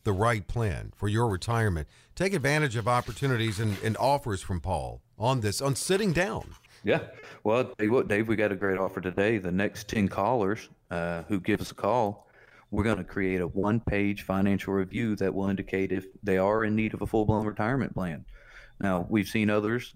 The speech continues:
Speaker 2: other advisors, other groups charge at least a thousand dollars or more for similar features or offers,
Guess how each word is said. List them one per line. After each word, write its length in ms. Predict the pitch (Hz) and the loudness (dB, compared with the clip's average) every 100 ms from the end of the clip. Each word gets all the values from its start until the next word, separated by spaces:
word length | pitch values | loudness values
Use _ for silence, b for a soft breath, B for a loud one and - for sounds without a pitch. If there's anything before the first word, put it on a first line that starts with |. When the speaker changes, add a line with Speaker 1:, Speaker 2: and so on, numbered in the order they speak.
| - | -4
Speaker 2:
other 240 | 98 104 | 0 4
advisors, 460 | 101 98 101 104 107 | 4 4 2 0 0
other 180 | 101 98 | 0 0
groups 340 | 101 104 - | 0 -2 -2
charge 280 | - 98 92 | 0 0 0
at 60 | 98 | -2
least 200 | 95 - | -4 -4
a 60 | |
thousand 400 | 90 95 98 95 | -2 0 0 0
dollars 340 | 90 95 101 101 | 0 0 0 0
or 80 | |
more 300 | 101 101 107 | 0 2 0
for 160 | 131 92 | -2 -4
similar 400 | - 98 101 98 | -2 0 0 0
features 440 | - 98 - 110 | -4 -6 -2 -2
or 160 | 110 92 | 0 0
offers, 440 | 98 - 110 123 | 0 0 -4 -6